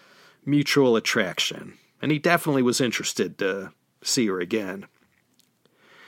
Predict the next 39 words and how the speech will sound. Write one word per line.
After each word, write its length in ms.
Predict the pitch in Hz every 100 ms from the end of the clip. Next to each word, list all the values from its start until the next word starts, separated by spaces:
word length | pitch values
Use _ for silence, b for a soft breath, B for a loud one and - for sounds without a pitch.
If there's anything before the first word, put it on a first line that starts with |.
| b b
Then 160 | 170 202
came 200 | 214 196
April 320 | 208 208 208
of 120 | 151
nineteen 360 | 175 185 196 180
thirty-eight. 840 | 202 190 185 175 175 107 - - - _ _ _
Emily 320 | - 139 135
was 100 | 117
still 220 | - 160 131
making 340 | 135 135 135
a 40 |
living 420 | 135 135 110 107 127
teaching 380 | 127 113 123
English 440 | 127 123 98 110 -
when 140 | 113
the 80 | 110
noted 340 | 123 131 127
journalist 580 | 104 131 131 135 139 -
and 120 | 110
author 380 | 127 139 - 151
John 340 | 131 143 139 127
Gunther 420 | 156 170 156 95
came 300 | - 104 101
calling. 540 | - 92 90 85 90 _ b b b b b b
Gunther 380 | 214 285 254
had 100 | 220
suggested 640 | - 175 131 180 170 - -
to 100 | 160
her 180 | 156 156
that 140 | -
she 240 | - - 285
write 180 | 226
a 60 | 170
book 280 | 104 151 -
about 280 | 123 127 -
the 80 |
three 560 | - - 165 220 214 208
Song 440 | - - 156 151
sisters, 840 | 143 - 123 - 92 76 - -